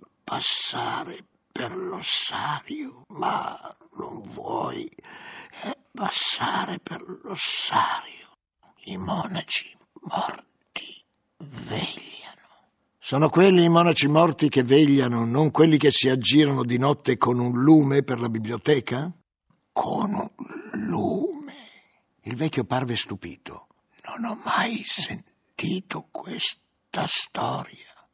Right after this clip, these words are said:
I monaci morti stanno nell'ossario. Le ossa calano a poco a poco dal cimitero e, e si radunano lì a custodire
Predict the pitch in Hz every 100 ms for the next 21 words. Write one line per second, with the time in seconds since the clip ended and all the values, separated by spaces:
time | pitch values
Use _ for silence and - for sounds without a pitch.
0 | _ _ - 277 113 - - - - -
1 | - - - - - - - _ - -
2 | - - _ - - - - - - _
3 | _ _ _ - 120 - - - - -
4 | - - - - - _ _ _ _ _
5 | _ 226 214 170 - - - 185 - _
6 | - - 175 165 - - - - - -
7 | - - - - - 285 - - 151 220
8 | - - - _ 202 - - - - -
9 | - 160 - - - - - - _ _
10 | _ _ - - - - 127 120 131 -
11 | - - - - 190 202 - - 71 -
12 | - - - _ _ _ _ 311 208 180
13 | 165 165 165 - 262 302 - - - -
14 | - - - - - - 302